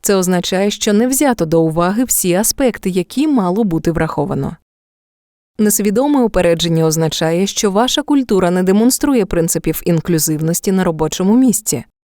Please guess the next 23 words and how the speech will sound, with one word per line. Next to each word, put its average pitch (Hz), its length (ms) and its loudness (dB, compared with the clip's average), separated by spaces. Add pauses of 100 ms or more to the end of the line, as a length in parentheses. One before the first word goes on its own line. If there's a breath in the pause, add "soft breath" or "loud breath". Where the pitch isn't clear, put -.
(440)
Це 349 180 2
означає, 214 580 0
що 214 200 -2
члени 214 400 0
команд 160 520 0
не 226 180 4
здатні 233 460 0
повною 165 440 0
мірою 180 360 2
сприяти 196 580 -2
роботі 208 440 0
під 214 180 -2
час 160 260 0
реагування 180 760 0 (120)
в 185 100 -4
організації 180 720 0
та 294 180 0
при 262 160 0
розв'язанні 175 680 0
проблем, 226 520 0 (120)
які 196 380 -2
потрібно 170 500 -2
розв'язати. 160 720 -4